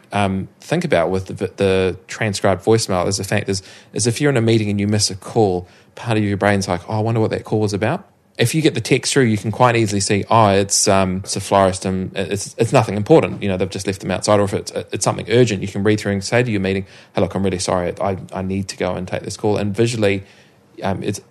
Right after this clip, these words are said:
you can quickly glance at it and, and get a, a, the gist of what's going on, whereas you can't say to a client, "Hey, look, <laughs> can I just listen to this voicemail for a second?" So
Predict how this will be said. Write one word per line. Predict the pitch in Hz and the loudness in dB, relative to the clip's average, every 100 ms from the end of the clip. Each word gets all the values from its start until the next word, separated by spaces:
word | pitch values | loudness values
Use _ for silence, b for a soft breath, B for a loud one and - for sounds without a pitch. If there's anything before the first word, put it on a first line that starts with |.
| - | -6
you | 113 | -4
can | 104 117 | 0 0
quickly | 101 131 104 | 2 2 2
glance | 104 107 101 | 4 4 4
at | 98 | 0
it | |
and, | 101 101 | 0 -2
and | 101 101 | -4 -2
get | 104 | 0
a, | 95 - 95 | 0 0 -4
a, | 95 - | -6 -8
the | 110 | 0
gist | 104 131 104 | 4 4 4
of | |
what's | 98 - | -4 0
going | 104 107 | 2 2
on, | 104 101 | 2 0
whereas | 101 98 | 0 -2
you | 101 | -2
can't | 113 98 | -2 0
say | 92 | -2
to | 92 | -2
a | |
client, | 104 95 | 0 0
"Hey, | 98 | 0
look, | 98 - - - | 0 -2 -8 -20
<laughs> | _ | _
can | - - | -8 -2
I | |
just | 147 127 - | 2 4 4
listen | 120 117 | 4 4
to | 101 | 2
this | 104 | 2
voicemail | 117 104 104 98 98 | 4 2 2 0 0
for | |
a | 101 | -2
second?" | 113 104 92 98 B B B B B | -2 -4 -6 -10 B B B B B
So | 120 110 98 80 | 4 6 6 0